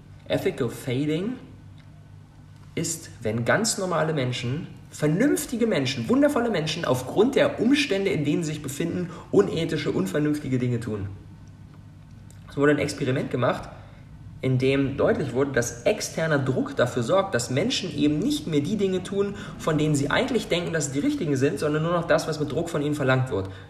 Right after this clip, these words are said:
Und zwar die Versuchsperson wurde auf einer Straße, ähm, lang geschickt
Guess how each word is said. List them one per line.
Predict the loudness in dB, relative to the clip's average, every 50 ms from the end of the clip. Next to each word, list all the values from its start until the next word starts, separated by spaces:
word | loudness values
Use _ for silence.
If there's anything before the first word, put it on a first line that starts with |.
| -20 -20 -20 -20 -20 -20 -20 -20 -20 -14 -4
Und | 0 0 0
zwar | 2 2 4 4 4 4 2 -2 -8 -14 -16 -18 -20 -20 -20 -20 -20 -20 -20 -20 -20 -20 -20 -20 -20 -20 -20 -20 -20 -20 -20 -20 -20 -20 -20 -20 -20 -20 -20 -18 -8 -4
die | -4
Versuchsperson | -2 0 0 0 0 -2 0 0 0 2 2 2 2 2 0 -2 -4 -4 0
wurde | 4 4 6 6 6 4 2 0 -4 -6 -8 -14 -16 -20 -16 -8
auf | -6 -4 -4 -2
einer | -2 -2 0 0 -2
Straße, | -2 -2 0 -2 0 2 2 0 0 0 0 -2
ähm, | -2 0
lang | 0 0 0 0
geschickt | -2 -4 -4 -4 -6 -8